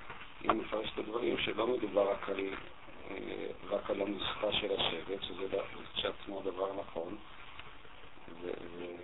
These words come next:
וזה עצמו גם כן, כלומר, אדם ששייך לשבט מסוים, אז הוא,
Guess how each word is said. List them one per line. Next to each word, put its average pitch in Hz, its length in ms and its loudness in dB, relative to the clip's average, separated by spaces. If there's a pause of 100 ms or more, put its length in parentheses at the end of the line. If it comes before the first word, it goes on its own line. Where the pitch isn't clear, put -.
(200)
וזה 101 220 2
עצמו 117 240 0
גם 165 200 10
כן, 104 180 2
כלומר, 95 340 2
אדם 104 180 4
ששייך 104 380 2
לשבט 104 460 -2
מסוים, 87 560 -2
אז 87 160 -6
הוא, 95 240 -6